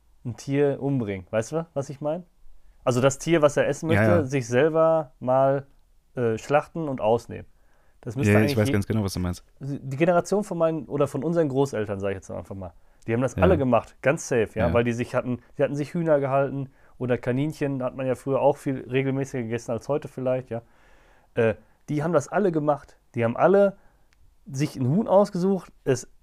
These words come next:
Speaker 1: an, an den Hals gepackt und, weiß ich nicht, ne? Dann halt, äh, geschlachtet und ausgenommen, ja. Und dann gab's das heu-, abends zum Essen. Das ist in unserer Generation nicht mehr der Fall, ja.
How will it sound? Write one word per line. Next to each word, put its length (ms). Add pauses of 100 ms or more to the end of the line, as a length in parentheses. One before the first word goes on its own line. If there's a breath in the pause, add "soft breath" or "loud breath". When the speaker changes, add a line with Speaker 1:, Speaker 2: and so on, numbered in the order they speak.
Speaker 1:
an, 240
an 180
den 100
Hals 240
gepackt 440 (100)
und, 340 (680)
weiß 200
ich 80
nicht, 160
ne? 140 (240)
Dann 300
halt, 280
äh, 200
geschlachtet 540
und 200
ausgenommen, 640 (120)
ja. 180 (320 soft breath)
Und 280
dann 100
gab's 200
das 180
heu-, 120 (100)
abends 460
zum 280
Essen. 240 (1000 soft breath)
Das 180
ist 180
in 100
unserer 260
Generation 500
nicht 160
mehr 80
der 100
Fall, 360
ja. 120